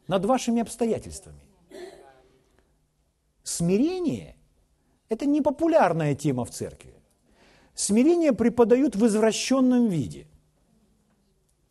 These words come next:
Но смирение — это путь и способ, как иметь много-много-много победы в своей жизни. Слава Богу.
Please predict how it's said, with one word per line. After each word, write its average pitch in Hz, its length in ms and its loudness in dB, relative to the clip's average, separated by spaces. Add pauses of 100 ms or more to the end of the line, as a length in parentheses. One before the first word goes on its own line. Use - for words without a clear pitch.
(420)
Но 196 140 0
смирение — 233 800 2
это 165 200 -2
путь 302 400 0
и 202 160 -4
способ, - 720 -4 (600)
как 170 200 -2
иметь 214 500 0
много-много-много 214 1800 0
победы 156 560 -6
в 80 40 -14
своей 78 300 -16
жизни. 76 400 -20 (560)
Слава 147 400 2
Богу. 92 320 -12